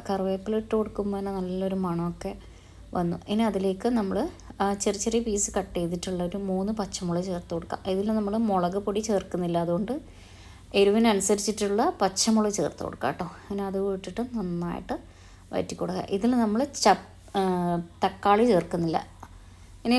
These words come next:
ലാസ്റ്റ് നമ്മൾ ചേർക്കുന്നുള്ളത് നമ്മുടെ ഉപ്പ് ചേർത്ത് കൊടുക്കുക. ഇനി രണ്ട് ടേബിൾ സ്പൂൺ മല്ലി,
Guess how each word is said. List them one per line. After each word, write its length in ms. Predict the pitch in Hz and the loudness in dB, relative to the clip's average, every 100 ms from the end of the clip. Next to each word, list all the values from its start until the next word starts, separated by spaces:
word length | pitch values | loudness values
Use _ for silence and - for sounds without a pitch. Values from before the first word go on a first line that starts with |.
| 247 | 6
ലാസ്റ്റ് 260 | 233 226 247 | 4 4 4
നമ്മൾ 160 | 233 233 233 | 6 6 4
ചേർക്കുന്നുള്ളത് 640 | 214 220 208 202 190 226 370 - - - - | 2 0 0 2 2 2 0 -4 -20 -18 -8
നമ്മുടെ 260 | 196 190 269 - - - - - - - - _ _ _ - | -4 0 -2 -4 -14 -20 -20 -20 -16 -18 -18 _ _ _ -16
ഉപ്പ് 160 | 202 - 220 | -10 -6 0
ചേർത്ത് 240 | 180 175 175 | 0 0 -4
കൊടുക്കുക. 240 | 170 220 240 - | -2 -6 -6 -4
ഇനി 140 | 240 330 - - 240 208 | -2 -2 -6 -12 -4 -2
രണ്ട് 240 | 208 214 233 | 0 0 0
ടേബിൾ 240 | 214 196 190 | 0 0 -6
സ്പൂൺ 180 | - 208 202 | -4 -4 -2
മല്ലി, 280 | 180 165 240 | -2 -2 -4